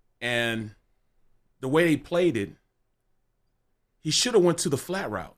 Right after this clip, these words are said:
He shoulda thrown to the underneath coverage 'cause, you know, they had everybody backed up. You know, they're just rushing forward and dropping everybody else.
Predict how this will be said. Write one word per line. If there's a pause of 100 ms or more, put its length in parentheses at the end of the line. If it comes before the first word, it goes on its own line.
He
shoulda
thrown
to
the
underneath
coverage
'cause,
you
know,
they
had (280)
everybody
backed
up. (120)
You
know,
they're
just
rushing
forward
and
dropping
everybody
else.